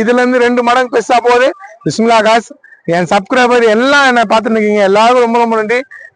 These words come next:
நீங்களா இருக்கனால தான் இன்னைக்கு நான் இவ்வளவு பெரிய ஆள் வளர்ந்து சொந்த இடத்துக்கு போறேன். சொந்த இடத்துல போய் உங்களுக்கு வீடியோ போடுறேன் பாருங்க.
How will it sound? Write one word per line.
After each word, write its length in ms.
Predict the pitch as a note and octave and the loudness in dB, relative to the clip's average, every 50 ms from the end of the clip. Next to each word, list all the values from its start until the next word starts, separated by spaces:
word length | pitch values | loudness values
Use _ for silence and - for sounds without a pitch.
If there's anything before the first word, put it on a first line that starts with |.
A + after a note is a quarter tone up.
| D#3+ | -2
நீங்களா 260 | G3 A3+ A3+ A#3 A#3+ B3 | 0 0 2 2 2 2
இருக்கனால 340 | B3 A#3 A#3 A#3 A3+ A3+ A#3 | 2 2 0 0 0 2 2
தான் 100 | B3+ B3 | 0 0
இன்னைக்கு 200 | A#3 A3+ G#3+ G#3 | 0 0 0 0
நான் 120 | G#3 G#3 G3+ | 0 0 0
இவ்வளவு 220 | G3+ G#3 G3+ F#3+ | 0 0 0 0
பெரிய 140 | G3+ G3 G3 G#3 | 0 0 2 2
ஆள் 200 | A3+ A#3 G#3+ G3+ | 2 2 2 2
வளர்ந்து 340 | G3+ G#3+ A#3 A#3 A3 A#3+ B3+ A#3 - - | 2 2 0 0 -2 -2 -4 -4 -4 -4
சொந்த 220 | G#3 A3 A#3+ B3 C4 B3 | -2 -2 0 2 2 0
இடத்துக்கு 260 | A#3+ G3+ G#3+ A3 F#3+ F#3+ | 0 0 -4 -6 -4 -2
போறேன். 200 | G#3+ G#3 G#3 G#3+ - - _ _ _ _ _ _ - - | -2 0 0 -2 -4 -10 _ _ _ _ _ _ -6 -4
சொந்த 160 | F#3+ G#3+ A3 B3 | -2 0 0 0
இடத்துல 220 | A#3 A3 G#3 A3 G#3 F#3+ | 0 0 0 -2 -2 0
போய் 140 | A#3 A#3+ A#3+ | 0 0 0
உங்களுக்கு 280 | A3 G#3 G3 F#3+ G3 | 2 2 2 2 2
வீடியோ 180 | A3 A#3+ B3 A3 G3+ A3 | 2 2 0 0 0 0
போடுறேன் 300 | G#3+ G3+ G3+ G#3+ A3+ - - - - _ _ _ - G3 | 0 0 2 0 -2 -4 -8 -18 -20 _ _ _ -2 0
பாருங்க. 340 | A3+ A#3+ B3 B3 A3 G#3+ | 2 2 2 2 2 2